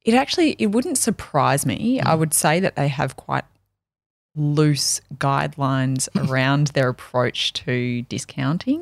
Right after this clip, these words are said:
Speaker 2: Mm.
Speaker 1: and pushing through stock. 'Cause it, I was in Chemist Warehouse the other day and I did see, I mean, the volume of stock that they've got
Speaker 2: Mm.
Speaker 1: carrying at any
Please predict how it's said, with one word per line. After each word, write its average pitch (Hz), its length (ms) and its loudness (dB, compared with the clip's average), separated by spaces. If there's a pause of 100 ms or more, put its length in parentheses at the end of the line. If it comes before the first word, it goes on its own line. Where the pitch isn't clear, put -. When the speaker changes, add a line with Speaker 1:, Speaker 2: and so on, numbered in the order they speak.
(100)
Speaker 2:
Mm. 117 200 2 (160)
Speaker 1:
and 135 300 2 (500)
pushing 139 520 2
through 117 280 -6
stock. - 520 -4 (320)
'Cause 196 100 2
it, 180 100 0 (200)
I 208 80 2
was 240 260 2
in 180 100 6
Chemist 151 300 -2
Warehouse 139 320 -6
the 139 140 -4
other 220 160 0
day - 320 -4
and 156 120 0
I 147 120 0
did 160 260 -6
see, 151 360 -2
I - 180 -12
mean, 220 80 4
the 233 80 2
volume 226 500 0
of 151 100 0
stock - 340 -10
that - 100 -12
they've 143 180 -6
got - 260 -8
Speaker 2:
Mm. 123 260 -4
Speaker 1:
carrying 143 420 -4
at - 160 -6
any 147 240 0